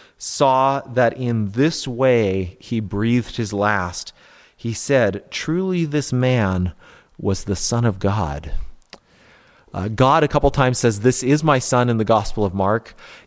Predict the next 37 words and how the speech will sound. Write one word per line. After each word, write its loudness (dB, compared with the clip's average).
Evil 4
spirits 4
say, 4
"We 4
know 6
that 0
you're 2
the -2
Son -4
of -6
God," 0
but 0
no 4
human 0
calls 0
Jesus 0
the -4
Son 0
of -2
God 4
in 0
the 0
Gospel 0
of -2
Mark 0
until 0
he -4
breathes 2
his -4
last 0
breath 4
and -2
the -2
centurion 0
says, -2
"This 0
man -2